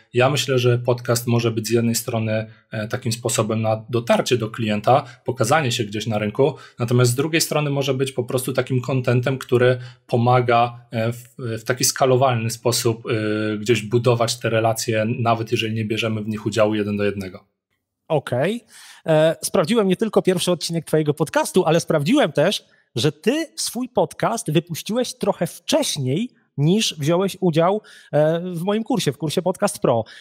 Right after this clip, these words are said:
Speaker 2: I teraz zastanawiam się, e, dlaczego tak było, bo bardzo często jest tak, że jeżeli ktoś chce zacząć nagrywać, no to po pierwsze szuka wiedzy, jak to zrobić technicznie, po drugie szuka takiego impulsu do działania. Ty najwyraźniej, ty, te,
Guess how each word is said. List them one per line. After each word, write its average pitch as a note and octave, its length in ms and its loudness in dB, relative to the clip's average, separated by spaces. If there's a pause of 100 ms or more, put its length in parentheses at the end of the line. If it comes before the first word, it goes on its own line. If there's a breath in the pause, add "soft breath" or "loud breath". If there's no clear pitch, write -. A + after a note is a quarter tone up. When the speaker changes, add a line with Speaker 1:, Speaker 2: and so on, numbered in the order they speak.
(120)
Speaker 2:
I D#3 80 -2
teraz A3+ 340 2
zastanawiam G#3+ 540 -2
się, A3+ 280 2 (800 loud breath)
e, D#3 340 2
dlaczego A3+ 600 -2
tak A#3 180 -2
było, D3+ 360 4
bo D#3+ 340 -2 (120)
bardzo A#3+ 320 -2
często A3 300 -4
jest E3+ 140 -4
tak, G3 120 -6
że F#3 100 0
jeżeli F3 240 0
ktoś - 460 -2
chce - 500 0
zacząć D3+ 640 -2
nagrywać, B2+ 560 -2
no F#3 100 -4
to E3+ 120 -4
po D3+ 120 -6
pierwsze F3 360 -4
szuka D#3+ 260 -4
wiedzy, C#3+ 240 -2
jak C3+ 120 -2
to C#3+ 100 -6
zrobić A#2+ 280 -6
technicznie, F#3+ 580 -2 (280 soft breath)
po E3+ 100 2
drugie A3 280 -2
szuka G#3 240 -2
takiego G3+ 320 -2
impulsu G3 580 -2
do E3+ 100 0
działania. B2+ 420 2 (280 loud breath)
Ty F3+ 120 2
najwyraźniej, G3+ 520 0
ty, A3 160 -6
te, F3+ 200 0